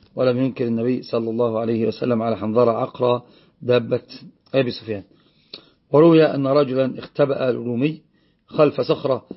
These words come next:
فلم، ف-، فلا، فلما مر عليه خرج فعقر دابته فسقط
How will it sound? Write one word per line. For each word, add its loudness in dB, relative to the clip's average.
فلم، 0
ف-، -8
فلا، -2
فلما -2
مر 2
عليه 0
خرج 2
فعقر -2
دابته -4
فسقط -2